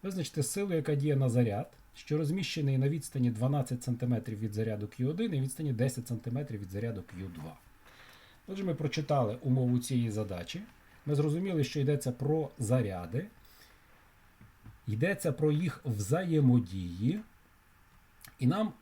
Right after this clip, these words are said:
необхідно побудувати модель. Модель потребує рисунка. Як правило, ми представляємо модель графічно.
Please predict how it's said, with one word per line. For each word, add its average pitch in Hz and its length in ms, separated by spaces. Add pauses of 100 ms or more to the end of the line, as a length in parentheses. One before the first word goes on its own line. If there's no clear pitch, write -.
(160)
необхідно 160 520
побудувати 135 920
модель. 127 540 (640)
Модель 123 560 (200)
потребує 127 880
рисунка. 135 720
Як 107 160
правило, 160 460
ми 135 380 (260)
представляємо 123 880
модель 110 420
графічно. - 640